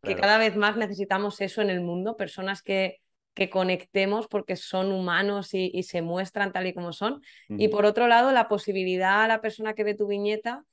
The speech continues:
Speaker 1: de no darle algo estanco, sino darle algo donde también puede volcarse, ¿no? Y donde también
Speaker 2: Ujú.
Speaker 1: puede conectar, y por tanto conectáis a través de un dibujo donde en un lado estás tú, en el otro está la otra persona y en medio del dibujo,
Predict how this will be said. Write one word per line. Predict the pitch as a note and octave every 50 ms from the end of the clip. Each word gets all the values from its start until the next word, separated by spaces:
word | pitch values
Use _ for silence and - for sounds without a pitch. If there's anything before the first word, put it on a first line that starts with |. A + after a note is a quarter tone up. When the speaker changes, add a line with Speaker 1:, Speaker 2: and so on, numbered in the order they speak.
| _ _ _ _ _
Speaker 1:
de | - F3+ F#3+ F#3
no | F#3 F#3+
darle | G3 G#3+ G#3+ G#3+ G#3+ G#3+ G#3+
algo | G#3 G#3 G3+ G3+ G3+
estanco, | G3 F3+ - - - F3+ F3+ F#3+ G3 F3+ - B3 C4+
sino | - A#3 G3+ F#3+ F#3
darle | F#3 F#3+ F#3+ G3 G3+ G3+
algo | G3 F#3+ G3+ G#3+ A#3 A#3
donde | G#3+ G3+ F#3+ F#3
también | F3+ F3+ F3 F#3 F#3+ F3+
puede | - G3 F#3+ G3
volcarse, | F#3 F#3 F3+ F3 E3+ - - C#3+ B2+ - - - - E3
¿no? | E3 F#3
Y | G#3+
donde | G#3+ G3 F#3 F3+
también | F3+ F3 F3 F3+ F3+ -
Speaker 2:
Ujú. |
Speaker 1:
puede | - F3+ F#3 F#3 F#3 F#3
conectar, | - F#3+ F3+ F3+ E3+ - - - F#3+ G#3 B3+ D#4+ - _ _ _ _ -
y | G3+ G#3
por | G#3 G3 F#3 F3+
tanto | - F#3+ F#3 F#3 F#3 G#3 G#3
conectáis | G#3 G3 G3 F#3+ - - F#3+ G3+ G3+
a | A3+
través | A3 G3 F#3+ F#3 F#3 F3+
de | F#3+ G3
un | G3
dibujo | F#3+ F#3+ F#3 G3 G3 A#3+ A3+
donde | A3 G3 F#3+ F3+
en | F#3
un | F#3
lado | F#3+ F#3+ G3
estás | F#3 - - F#3+ F3+ -
tú, | - A#3
en | A#3
el | G#3+
otro | G3+ G3+
está | F#3+ - - G3
la | F#3+
otra | F#3 - G3 -
persona | G3 F#3 - G#3 A3+ A3
y | G#3
en | F3+
medio | F3+ F3+ F3+ F#3+ F#3+
del | F#3
dibujo, | F#3 F#3+ F3+ F#3+ G#3 G#3 - C#4+ E4+